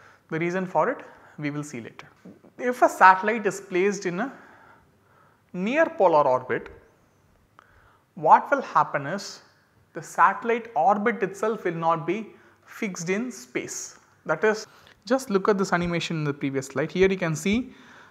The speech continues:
uh, the orbit as if it is appearing fixed in space and Earth is moving. <clears throat> Normally we will think it will happen. Say geostationary orbits and all are fixed orbits.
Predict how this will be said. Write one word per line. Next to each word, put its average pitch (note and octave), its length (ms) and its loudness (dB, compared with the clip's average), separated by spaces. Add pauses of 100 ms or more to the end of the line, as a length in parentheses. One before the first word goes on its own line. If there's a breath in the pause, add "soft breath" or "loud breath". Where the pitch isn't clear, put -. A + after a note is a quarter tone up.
(180 loud breath)
uh, D#3 220 4
the D3+ 160 0
orbit G#3 420 8
as C4 240 6
if A3 100 0
it F#3+ 100 0
is F3 200 -4
appearing G3+ 420 0
fixed A#3 380 0
in F#3 220 6
space A3+ 380 0
and E3 140 2
Earth F3+ 220 2
is F#3+ 160 0
moving. D3+ 400 0 (140)
<clears throat> - 1500 -14
Normally A3 400 4
we G3+ 140 -2
will F#3+ 140 0
think A#3 280 -4
it F#3+ 140 -6
will F#3+ 80 -2
happen. - 400 -8 (160)
Say F#3+ 440 -2
geostationary G3 540 2
orbits F3 300 2
and F3 140 0
all F3+ 80 6
are F#3 60 6
fixed F#3 340 -4
orbits. C3 500 0